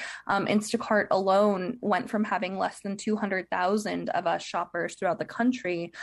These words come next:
um, prior to the pandemic, till something like seven hundred and fifty thousand of us at this point, right? Um, and it's actually been a really big struggle for workers because as-, aside from the fact that, you know, like, our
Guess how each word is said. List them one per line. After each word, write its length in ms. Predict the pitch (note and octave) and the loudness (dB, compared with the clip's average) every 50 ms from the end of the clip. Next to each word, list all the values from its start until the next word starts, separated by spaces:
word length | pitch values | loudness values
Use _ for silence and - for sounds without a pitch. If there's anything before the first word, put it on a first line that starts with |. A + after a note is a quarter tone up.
| - - - - - | -14 -14 -16 -8 -2
um, 260 | - F#3+ F3+ D#3+ F3+ | 0 2 2 2 0
prior 280 | G#3 - B3 G#3+ G#3+ G#3 | 0 2 4 4 4 4
to 140 | G3+ - - | 2 2 2
the 100 | G3+ G3+ | 2 2
pandemic, 800 | G3 - F3+ D#3 E3 D#3 E3 A3+ C4+ C4 - D#3 D#3 - - - - - - - _ - | 2 0 -2 -2 0 0 2 2 4 4 2 2 0 -4 -6 -14 -20 -20 -20 -20 _ -4
till 160 | - B3 A3+ | -4 -2 -2
something 320 | - - A3+ A#3 A3+ G3+ | 0 2 2 2 2 2
like 200 | G3+ F#3+ E3 E3 | 2 2 0 -2
seven 280 | - - A3 F#3+ F#3+ G3 | -2 -2 -2 -2 -2 -2
hundred 300 | G#3+ - E3+ F#3+ F3+ F3 | -2 -4 -4 -4 -4 -4
and 140 | F3 E3 F3 | -4 -6 -6
fifty 340 | - F#3+ F3+ - - D#3+ D3+ - - | -4 -6 -6 -4 -4 -6 -6 -4 -2
thousand 400 | - D3 C3+ D#3+ F#3+ F#3+ D#3 B2 | 0 2 2 2 0 0 0 0
of 140 | - - - | 0 0 0
us 220 | - - - - - | -2 -2 -2 0 -2
at 120 | A#2+ - | 0 2
this 200 | - A#2 - - | 2 0 0 -2
point, 380 | _ - - - - F#2+ - - | _ -8 -6 -6 -4 -6 -6 -4
right? 400 | - G3+ F3 E3+ E3+ F3 F#3 - - - - - - - - - | -2 0 2 2 2 2 0 -2 -4 -6 -8 -8 -8 -10 -6 0
Um, 460 | - F#3 F#3+ F#3 E3 D#3 D#3+ D#3+ - - _ - - | 2 4 4 4 4 2 0 -4 -6 -8 _ 0 2
and 120 | G#3+ A3+ | 4 4
it's 140 | A#3 A#3 - | 4 4 4
actually 460 | B3+ C4+ - - - E4+ D#4+ D#4 D4 | 4 2 2 0 -2 0 2 2 2
been 180 | A#3 A#3 A#3 A3+ | 2 2 2 2
a 60 | A3 | 2
really 260 | G3 G#3+ A3 G#3+ G#3+ | 2 0 2 2 2
big 220 | G#3 A#3 - - - | 0 -2 -4 -6 -8
struggle 600 | - - - - G#3 F#3 G#3 G#3+ G#3 G3+ F#3+ - - - - | -14 -10 -2 0 0 0 2 2 0 0 0 -2 -8 -12 -6
for 520 | - F#3 F3+ F3 E3+ E3+ E3+ E3 D#3+ - | -4 -2 0 0 0 0 0 0 -2 -2
workers 560 | G#3 F#3+ A#3 D4+ - - C#4 A#3+ G#3+ G#3 - | 0 -2 -2 -2 0 -2 0 0 0 -2 -6
because 720 | - - G3+ - - - G3+ F#3+ F#3+ F#3 F#3 F#3+ F#3+ - - - _ _ _ _ _ _ _ _ _ _ _ _ - _ _ _ - - - - _ _ _ - | -8 -10 -10 -8 -6 -4 0 0 0 0 0 -4 -8 -12 -18 -20 _ _ _ _ _ _ _ _ _ _ _ _ -20 _ _ _ -6 -6 -6 -8 _ _ _ -4
as-, 200 | B3+ A#3+ - - | -4 -4 -2 -2
aside 420 | - A#3+ A#3 - B3+ B3+ C4+ D4 C4 | -4 -2 0 0 2 2 2 0 0
from 220 | - C4+ A#3+ A#3 | 0 0 0 2
the 60 | A3 | 0
fact 300 | A3+ - G3 F#3 F#3 - | 0 0 0 -2 -2 -4
that, 120 | - G3 - | -8 -8 -6
you 100 | G3+ A3 | -4 -4
know, 140 | F#3+ F3 E3+ | -2 -2 -2
like, 220 | D#3+ E3+ E3+ - - | -2 -2 -2 -2 0
our 320 | - F#3 F3+ E3+ F3+ F3+ | 2 2 4 2 2 0